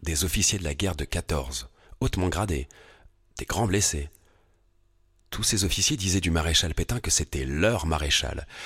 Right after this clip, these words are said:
qu'il ne leur ferait jamais de mal. Mais un beau matin, la police française est arrivée. On a ramassé tout le monde, moi compris, et Drancy à nouveau. Mais eux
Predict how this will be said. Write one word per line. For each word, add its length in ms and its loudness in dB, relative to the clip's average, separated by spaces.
qu'il 200 0
ne 80 2
leur 180 0
ferait 260 0
jamais 320 6
de 60 -4
mal. 340 -2
Mais 180 -4
un 100 -4
beau 140 2
matin, 400 -2
la 80 -4
police 260 2
française 280 2
est 120 -2
arrivée. 420 -2
On 120 -4
a 40 -4
ramassé 380 -2
tout 100 0
le 60 0
monde, 240 -2
moi 160 0
compris, 400 0
et 340 -8
Drancy 520 0
à 140 2
nouveau. 340 0
Mais 280 -4
eux 180 -4